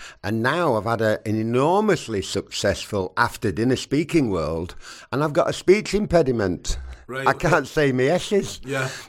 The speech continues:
Speaker 1: but it's not held me back. Throughout my career, um, I, I'm, I've, I'm not just saying this, I've always been one for the fans.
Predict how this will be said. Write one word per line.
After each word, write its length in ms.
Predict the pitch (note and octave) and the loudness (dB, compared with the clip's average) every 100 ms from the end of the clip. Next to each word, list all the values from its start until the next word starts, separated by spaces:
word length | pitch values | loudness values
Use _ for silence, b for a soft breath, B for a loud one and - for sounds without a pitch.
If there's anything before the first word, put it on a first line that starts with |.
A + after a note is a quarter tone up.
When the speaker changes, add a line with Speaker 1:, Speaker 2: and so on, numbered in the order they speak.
| F#2 | -6
Speaker 1:
but 440 | D#3 D3+ G#2 - - _ | 0 0 0 -8 -20 _
it's 220 | C#3 - | -2 0
not 180 | C#3 - | 0 0
held 220 | C3 A#2+ | 0 0
me 100 | B2 | 0
back. 460 | - G3+ G3 - - b b b b b b b b _ _ _ _ - | 2 2 2 -4 -18 b b b b b b b b _ _ _ _ -14
Throughout 520 | - D#3+ E3+ F3+ - | -6 2 4 2 2
my 260 | D#3 D#3+ | 0 2
career, 720 | D3+ - C#3+ D3+ C#3 D#2+ F2 - - _ _ _ _ | 0 -2 0 2 2 0 -6 -16 -20 _ _ _ _
um, 460 | G2+ G#2 G#2 F#2+ - _ - | -2 2 2 -2 -6 _ -4
I, 100 | G2+ - | -4 2
I'm, 340 | C#3+ F3+ F#3+ - | 2 4 0 0
I've, 340 | C3+ D#3+ - - | 2 2 0 -4
I'm 160 | C#3 D3 | 0 0
not 180 | D3+ | 0
just 200 | G2 G2 | -2 -6
saying 220 | - F2 E2+ | -4 -4 -4
this, 140 | - | -2
I've 220 | B2 C#3 | -2 0
always 760 | D3 D#3 E3 D3+ B2 G#2 G2 F#2+ | 2 4 4 2 0 -2 -2 -2
been 260 | G#2+ G#2 | -2 -2
one 240 | G#2 G#2 G2 | 0 0 0
for 100 | G#2 | -4
the 100 | F2 | -4
fans. 560 | - D#2+ D2+ D2 - | -4 -4 -4 -8 -12